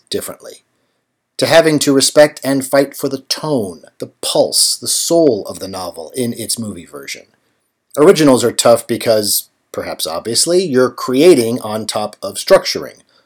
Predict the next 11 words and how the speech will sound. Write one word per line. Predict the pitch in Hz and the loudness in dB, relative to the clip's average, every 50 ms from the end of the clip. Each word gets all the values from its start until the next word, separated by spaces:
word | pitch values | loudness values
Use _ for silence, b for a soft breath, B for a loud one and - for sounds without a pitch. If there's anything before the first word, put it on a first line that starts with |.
| _ _ | _ _
all | - 95 90 90 98 110 113 | -8 -6 -4 -4 -4 -4 -2
within | 110 117 110 - 104 104 107 104 - | -4 -6 -4 -4 -6 -6 -6 -8 -10
entertaining. | - 85 - - _ - 165 170 151 104 - - _ _ _ _ _ _ _ _ _ _ | -14 -14 -14 -12 _ 0 0 2 0 0 -4 -14 _ _ _ _ _ _ _ _ _ _
But | 131 151 151 110 113 - - - | 4 6 6 6 6 2 0 0
adaptations | 123 120 127 127 - - 147 160 156 - 120 104 98 | 2 2 2 0 2 0 0 0 0 -4 -6 -6 -8
are | 82 | -8
tough, | - - - 85 104 147 - - _ _ _ _ | -10 -8 -6 -4 -4 -4 -6 -10 _ _ _ _
especially | 98 - - 127 135 127 - 113 90 92 92 | -10 -4 2 2 2 2 2 -4 -4 -6 -8
for | - - 101 | -10 -10 -10
fellow | 90 - - 98 95 87 76 | -8 -6 -6 -6 -6 -8 -10
novelists, | 80 98 131 156 143 76 67 - 80 113 - - - - b | -6 -2 0 0 0 -2 -4 -10 -8 -8 -8 -6 -8 -12 b